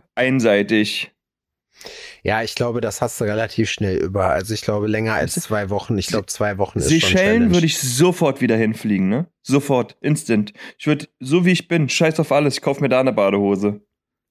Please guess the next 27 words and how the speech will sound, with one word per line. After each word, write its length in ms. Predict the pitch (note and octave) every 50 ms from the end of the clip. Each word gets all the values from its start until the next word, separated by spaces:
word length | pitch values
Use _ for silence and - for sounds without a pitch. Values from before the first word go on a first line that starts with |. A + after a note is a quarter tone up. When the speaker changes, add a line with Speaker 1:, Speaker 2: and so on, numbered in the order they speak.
| _ _ _ _ _ _ _ _ _ -
Speaker 2:
<laughs> 160 | A2+ - -
Speaker 1:
Ins 140 | D3+ C#3+ -
Flugzeug 400 | - - F#3 F3 - F#3+ E3+ D#3
Speaker 2:
Ja. 40 | -
Speaker 1:
steigen, 300 | - D#3+ D3 D3 D#3 D#3
auf 160 | - C3+ C3+
die 120 | - C#3 C3
Seychellen 560 | B2 C#3 C3 - - D3+ C#3+ D3 D3 D3 D3
und 160 | - - A#2+ A#2+
mich 220 | B2 A#2+ - -
da 400 | - B2 A#2+ B2 B2+ B2+ B2 - _ _ _ _ _ _ _ _ _
grillen 400 | - A#2 B2 B2 B2 B2 B2 A#2+
lassen. 380 | A2 G2 F#2+ - - G2+ G#2 - _
Darauf 600 | A#2+ A#2 B2 C3+ C3+ B2+ B2+ B2 A#2+ A#2 - -
hätte 180 | A#2+ G#2+ - G2+
ich 100 | - -
wieder 180 | G#2 G2 F#2+
Bock, 300 | F2 - E2+ F2+ - -
Alter. 420 | - C2+ C#2 - - A1 A1+ - - _ _ _ _ _ _
Speaker 2:
Ja, 160 | - F2 F2
am 120 | F2+ F#2 F#2+
Ende, 320 | F#2+ G#2 A2 A#2 A#2 G#2
warum 280 | G2+ G2 F#2 G2+ G2+ G2
nicht, 280 | G2 A2 - - -
ne? 200 | - F2 F#2 G#2+ - _ _ _ - - - - - - - - -
Oh, 60 | -
da 80 | -